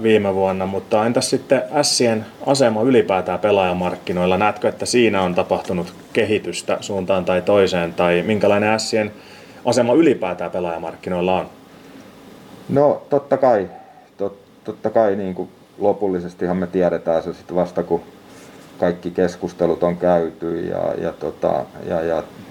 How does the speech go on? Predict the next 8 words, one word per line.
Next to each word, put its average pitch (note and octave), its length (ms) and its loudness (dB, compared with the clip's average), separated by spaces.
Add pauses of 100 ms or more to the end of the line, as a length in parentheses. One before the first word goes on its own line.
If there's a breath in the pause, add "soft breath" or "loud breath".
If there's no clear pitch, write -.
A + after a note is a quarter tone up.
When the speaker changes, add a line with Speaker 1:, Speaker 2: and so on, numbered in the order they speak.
(160)
Speaker 2:
ja F2 80 -6
tietenkin G2 480 2
niinku, F#2 340 0 (760 loud breath)
niinku F#2 340 2 (120)
jos, F#2 220 0 (140)
jos, F#2 260 0 (1000 loud breath)
jos G2 220 2
ja F2+ 240 2